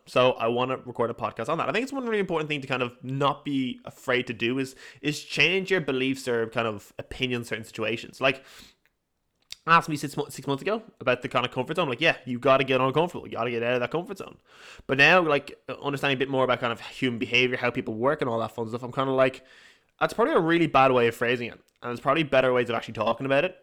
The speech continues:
So, like, that's essentially what I wanna do in this podcast. So, I suppose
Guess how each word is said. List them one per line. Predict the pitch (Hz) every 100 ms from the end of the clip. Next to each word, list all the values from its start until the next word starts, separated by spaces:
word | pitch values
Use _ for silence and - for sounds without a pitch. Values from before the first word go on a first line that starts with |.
| _
So, | - 120 113 110 113 113
like, | 113 113 - _ _ _ _ _ _ _ - -
that's | 165
essentially | 151 147 139
what | 131 127
I |
wanna | 120 117
do | 113
in |
this | 107
podcast. | - 113 110 - - _ _ _ _ _ - - - -
So, | - 185 180 - _ _ _ _ _ - _ _ _ - -
I |
suppose | 160 202 190